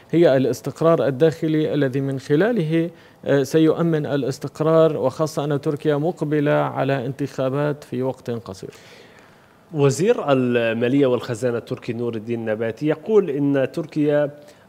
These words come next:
Speaker 2: قادرة أن تكون مركزا لتصدير الطاقة إلى أوروبا من دول مثل السعودية.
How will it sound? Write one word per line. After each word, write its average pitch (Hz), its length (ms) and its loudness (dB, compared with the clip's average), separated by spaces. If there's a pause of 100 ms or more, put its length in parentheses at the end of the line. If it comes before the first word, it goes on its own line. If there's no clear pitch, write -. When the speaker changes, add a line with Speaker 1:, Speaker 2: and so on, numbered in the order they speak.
(140)
Speaker 2:
قادرة 180 400 2
أن 135 80 -2
تكون 165 420 -2 (100)
مركزا 147 400 6
لتصدير 135 520 -2
الطاقة 143 540 -2
إلى 123 120 -2
أوروبا 135 420 0
من 147 260 -2
دول 139 260 0
مثل 123 460 -6
السعودية. 131 720 -4